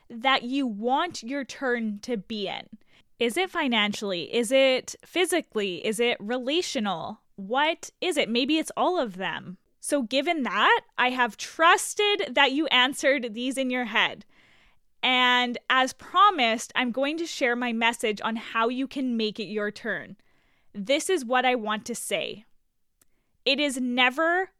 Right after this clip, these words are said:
going to be something that is outside of yourself,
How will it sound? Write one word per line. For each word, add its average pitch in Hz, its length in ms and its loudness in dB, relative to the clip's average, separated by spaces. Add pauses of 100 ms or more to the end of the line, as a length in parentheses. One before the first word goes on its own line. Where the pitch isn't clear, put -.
(160)
going 294 540 0
to 359 180 -2
be 226 320 -4
something 302 720 -2
that 240 240 2
is 240 280 2
outside 247 600 2
of 220 120 -2
yourself, 220 580 -4